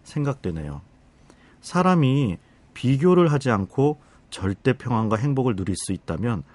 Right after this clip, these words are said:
얼마나 마음이 편할까요? "사촌이 땅을 사면 배가 아프다." 심리학적 의미가 큰 속담입니다. 속담도 있으니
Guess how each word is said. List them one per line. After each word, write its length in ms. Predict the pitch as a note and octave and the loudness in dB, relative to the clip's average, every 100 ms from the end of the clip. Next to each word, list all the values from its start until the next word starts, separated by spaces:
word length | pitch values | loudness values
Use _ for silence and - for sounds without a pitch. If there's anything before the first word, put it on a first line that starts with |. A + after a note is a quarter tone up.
| - _ | -20 _
얼마나 400 | - F2 G2+ C3+ | -6 -2 0 2
마음이 320 | B2+ E2+ F2 | 2 2 0
편할까요? 720 | F2 B2 A#2+ G2 D#2+ E2+ G2+ D2 - _ _ _ _ _ _ | -4 -4 -6 -4 -6 -4 -6 -8 -18 _ _ _ _ _ _
"사촌이 580 | - - C#3 - C#3+ C3+ | -10 -4 -4 -2 0 0
땅을 300 | B2 G#2+ F#2 | 0 0 -2
사면 360 | F2 F#2+ F3+ | -2 -2 -2
배가 260 | A3+ G2+ F2+ | -2 -2 -2
아프다." 440 | E2+ - D2+ C#2 - _ _ - _ | -4 -6 -8 -8 -12 _ _ -20 _
심리학적 640 | - E3+ D#3+ D3+ C#3 C#3 F#2+ | -8 -2 0 0 0 0 0
의미가 480 | E2+ E2+ G#2 F#2 - _ _ | -2 -2 -2 -2 -6 _ _
큰 260 | - F3 E3+ | -6 -2 -2
속담입니다. 840 | - - A2+ F#2+ D2+ D2+ D2+ D2 - - - | -4 -4 -4 -2 -6 -8 -10 -12 -18 -20 -20
속담도 540 | - - - F3+ E3 C3 | -14 -12 -2 0 2 0
있으니 440 | - F#2+ B2 G2+ | 0 -4 -2 -2